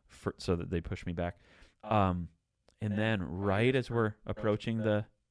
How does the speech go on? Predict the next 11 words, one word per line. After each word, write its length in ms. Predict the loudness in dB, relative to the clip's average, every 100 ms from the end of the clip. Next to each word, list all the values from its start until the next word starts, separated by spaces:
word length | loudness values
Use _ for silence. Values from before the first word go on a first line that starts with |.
| _ _ _ _
the, 400 | 2 4 4 0 -2
um, 380 | -2 -2 -4 -10 _ -4
runway, 420 | 2 2 2 -2 -6 _ _ _ _ _ _ _ _ _ _ _ _ _ _
here 160 | -4 -2
comes 280 | -2 -4
a 60 | -4
tap, 340 | -2 0 0
tap 300 | 0 0 0
on 100 | -2
my 140 | -2 -2
shoulder, 480 | -2 0 0 0